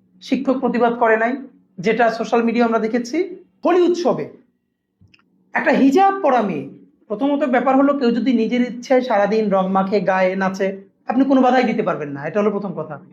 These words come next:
কিন্তু একটা হিজাবি মেয়ে, তার কোনো ধরনের পারমিশন ছাড়া হোলি উৎসবে তাকে যেরকম সারা গায়ে রং দিয়ে দেওয়া হলো এবং সে বিব্রত হলো,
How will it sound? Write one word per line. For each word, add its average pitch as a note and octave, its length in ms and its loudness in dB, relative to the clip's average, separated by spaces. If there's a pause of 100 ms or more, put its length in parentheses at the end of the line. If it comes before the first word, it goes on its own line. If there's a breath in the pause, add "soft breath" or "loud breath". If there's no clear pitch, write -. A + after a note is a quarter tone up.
(420 soft breath)
কিন্তু D#4+ 180 6
একটা E4+ 120 4
হিজাবি D4+ 460 4
মেয়ে, F4 300 2
তার C4+ 240 2
কোনো B3 220 -2
ধরনের C#4 400 2
পারমিশন A#3+ 540 0
ছাড়া C#4 340 2
হোলি G#3+ 200 0
উৎসবে C#4+ 400 0
তাকে A#3+ 200 0
যেরকম B3+ 440 2 (680)
সারা D#4+ 260 0
গায়ে E4 180 2
রং C#4+ 200 2
দিয়ে C4 140 0
দেওয়া A3+ 240 2
হলো F3+ 120 -2
এবং G#3+ 160 -2
সে B3 120 -6
বিব্রত C4 340 2
হলো, F3 340 -2